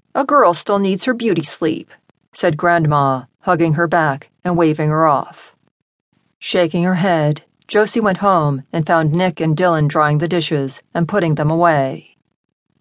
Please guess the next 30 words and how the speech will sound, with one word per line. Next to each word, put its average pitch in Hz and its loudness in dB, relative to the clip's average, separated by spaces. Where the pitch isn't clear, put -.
"Well, 294 4
you're 220 2
efficient, 196 -2
I'll 220 -4
give 214 0
you 170 2
that," 190 0
she 180 -4
said, 156 -2
leaning 185 0
on 151 0
the 165 0
doorframe. 156 -2
"You've 170 4
got 175 4
a 160 0
pretty 165 0
organized 156 0
kitchen, 160 -4
that 160 2
helps," 160 0
said 170 -2
Dylan. 151 -2
"You 170 2
get 165 2
her 156 2
home 156 2
all 165 4
right?" 170 2
"Yes. 247 0